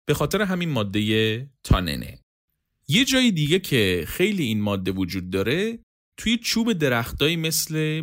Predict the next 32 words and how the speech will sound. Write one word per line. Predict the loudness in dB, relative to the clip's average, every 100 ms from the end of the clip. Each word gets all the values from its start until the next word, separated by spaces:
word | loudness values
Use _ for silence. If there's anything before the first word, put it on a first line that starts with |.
| -6
بلوط | -2 0 0 -2 -2
و |
صدره. | 0 2 0 -2 -8 -14 -16 _ _ _ _
رنگ | -2 -2 -2 -2
قهوه‌ای | -2 -4 -4 -4 -2 -2
این | -4 -4
چوبا | -6 -4
تا | -4 -4
حد | -6 -4 -6
زیادی | -4 -4 -2 -4
اصلاً | -4 -4 -6 -10 -14 _ _ -12
به |
خاطر | -8 -6 -6
تاننه، | -8 -8 -8 -12 -16 _ _ _
چون | -4
تانن | 2 4 4
خودش | 0 0 0
قهوه‌ایه. | 0 -4 -4 -4 -4 -6 -12 -20 _ _ _ _ _ -2
جدا | 0 2
از | 0 0
نقش | -2 0
تانن | -2 -2 -2 -2 0
توی | -2 -2
خوراکیا | -4 -2 -2 -2 -2 -2
که | -2 -6 -6 -8 _
بحثش | -4 -4 -6 -6
جداست | -6 -4 -4 -4
و |
خیلی | -6 -6 -4
هم | -6 -8
مبحث | -8 -8
جالبیه، | -6 -4 -4 -4 -4 -4 -6 -10